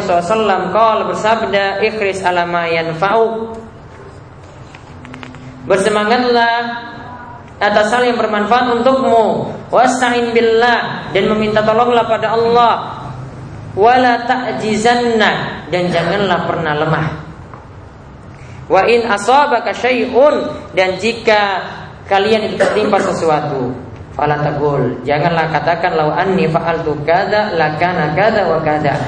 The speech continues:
Seandainya aku ini melakukan seperti ini, seperti itu, pasti jadinya seperti ini, seperti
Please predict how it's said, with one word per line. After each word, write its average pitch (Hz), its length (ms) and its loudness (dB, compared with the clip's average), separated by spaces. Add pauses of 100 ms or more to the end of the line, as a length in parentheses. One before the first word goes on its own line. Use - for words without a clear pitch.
(280)
Seandainya 185 680 2
aku 190 320 0
ini 180 320 2
melakukan 175 480 0
seperti 175 400 -2
ini, 240 160 4
seperti 226 600 0
itu, 190 480 2 (920)
pasti 294 320 -2
jadinya 262 380 4
seperti 233 340 -2
ini, 277 140 -2
seperti 269 380 0